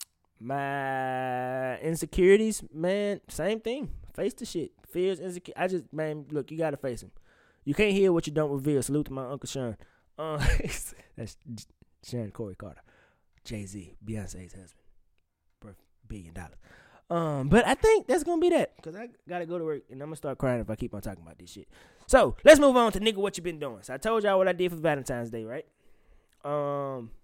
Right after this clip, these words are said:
I just bought The Witcher for my P S four. Twelve dollars.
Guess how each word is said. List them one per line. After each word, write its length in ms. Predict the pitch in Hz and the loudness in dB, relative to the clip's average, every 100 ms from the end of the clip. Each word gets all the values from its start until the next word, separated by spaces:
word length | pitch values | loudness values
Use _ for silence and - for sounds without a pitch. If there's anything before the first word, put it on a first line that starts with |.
| _ _ _ _ _ _ _ _ - | _ _ _ _ _ _ _ _ -4
I 80 | 165 | 0
just 360 | 160 220 202 151 | 6 6 6 4
bought 360 | 185 190 123 | 4 4 -2
The 80 | 123 | -10
Witcher 580 | 131 165 185 - 190 190 _ _ _ _ - | -6 -6 -8 -10 -10 -12 _ _ _ _ 4
for 180 | 185 | 4
my 100 | 170 | 6
P 240 | 151 208 185 | 8 8 8
S 100 | 170 | 2
four. 280 | 196 196 185 - - | 2 2 2 -6 -10
Twelve 220 | 226 190 | -4 -4
dollars. 200 | 123 | -6